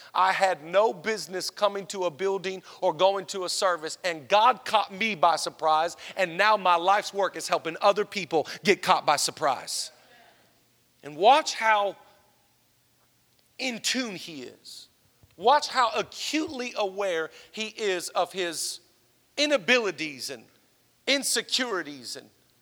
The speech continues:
you ever do something and, and you think, "I, how did I get in this position? God has been too good to put me around these people and to use my," Paul's aware. He's going,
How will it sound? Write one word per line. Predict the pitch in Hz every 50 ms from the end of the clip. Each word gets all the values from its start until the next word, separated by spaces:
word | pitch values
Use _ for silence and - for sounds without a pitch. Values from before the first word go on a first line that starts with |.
| _ _ _ _ _ -
you | 214 277
ever | 285 233 220 175
do | 143 196 240 240
something | - - - 233 220 - - 214 196 - - - - - _ -
and, | - 208 202 190 -
and | - 208 185
you | 185
think, | - - 233 - - _ - -
"I, | 226 285 302 285 - -
how | - - 208 262 302 320 320
did | - 254 220 -
I | - 202 202 196 185 147 -
get | 190 226 185 - - _ _ _ _ _ _ _ -
in | 208 180
this | 156 170 160 -
position? | - 170 139 123 143 131 - - - _ _ _ _ _ _ _ _ - 175
God | - - - 302 214
has | 226 208 175
been | 139 190 185 170
too | - - - 294 285
good | 208 180 240 196 - - - -
to | - 240 220
put | - - - 330 311 262
me | 262 233
around | 202 180 165 214 233 262 262 240 214 175 147
these | 165 254 262 240 - -
people | - - - 208 165 - - 147 113 131
and | 160 151 - - - -
to | - - 208
use | 160 156 220 302 320 294 196
my," | 185 - - -
Paul's | - - 277 294 285 262 214 -
aware. | 196 190 202 226 190 - - -
He's | - 302 -
going, | - 269 247 240 -